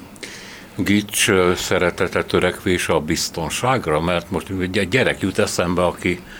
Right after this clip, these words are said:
mindig ugyanazt a mesét rendeli meg, amit ő már kívülről tud. De abban érzi magát jól, arra emlékszik, hogy abban jól érezte magát korábban, ezt a jó érzést akarja meg sokszorozni később is,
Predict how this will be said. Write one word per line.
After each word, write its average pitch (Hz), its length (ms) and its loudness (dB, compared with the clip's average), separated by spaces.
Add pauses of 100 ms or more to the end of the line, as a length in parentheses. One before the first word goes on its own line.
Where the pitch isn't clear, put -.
(480)
mindig 127 400 6
ugyanazt 90 460 2
a 82 60 0
mesét 82 440 -2
rendeli 78 520 -2
meg, 69 240 -4
amit 92 220 -4
ő 104 80 4
már 95 160 0
kívülről 87 640 0
tud. - 320 -6 (720)
De 117 200 2
abban 135 400 2
érzi 92 300 4
magát 80 500 0
jól, 131 540 4
arra 120 320 4
emlékszik, 98 440 2
hogy 95 140 0
abban 87 320 2
jól 104 240 6
érezte 78 340 2
magát 73 320 0
korábban, 107 400 2
ezt 87 160 -2
a - 20 2
jó 92 220 2
érzést 78 320 -2
akarja 80 320 -2
meg 90 200 0 (380)
sokszorozni 90 760 0
később 107 480 0
is, - 240 0